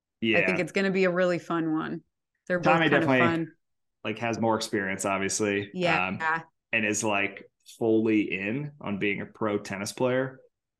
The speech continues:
Speaker 2: Mm-hmm.
Speaker 1: Definitely at the beginning of his career, when he was younger, he he had a lot of potential, but he just was, like, honestly, he's kind of a party boy. You know, he, uh,
Speaker 2: He definitely
Speaker 1: <laughs>
Speaker 2: was.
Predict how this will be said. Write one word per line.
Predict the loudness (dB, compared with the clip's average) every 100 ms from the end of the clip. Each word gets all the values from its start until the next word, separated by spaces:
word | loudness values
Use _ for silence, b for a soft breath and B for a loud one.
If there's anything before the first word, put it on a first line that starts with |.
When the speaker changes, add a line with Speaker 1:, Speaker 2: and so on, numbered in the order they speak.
| _ -8
Speaker 2:
Mm-hmm. | -2
Speaker 1:
Definitely | -2 0 2 0
at |
the | 0
beginning | 0 0 0
of | -2
his | -8
career, | -4 0 0 0 -4 -6 -10
when | -8
he | -6
was | -4
younger, | -6 -4 -6
he | -4 -2 -4 B B B B _ _ _ _ 2
he | 4
had | 6 6
a |
lot | 6 6
of | 4
potential, | -2 -2 -4 -4 -6
but | -6
he | -6
just | -4 -4 -4
was, | -4
like, | -2 -2 -2
honestly, | -4 -4 -4
he's | -4
kind | -6 -6
of | -6
a |
party | -6 -6 -4
boy. | -4 -4 -4 -6
You | -4
know, | -2 -2
he, | -4 -4
uh, | -4 -6 -8 -10 -6
Speaker 2:
He | -6
definitely | -2 2 2 2 0 2 2 0
Speaker 1:
<laughs> |
Speaker 2:
was. | 0 -2 -2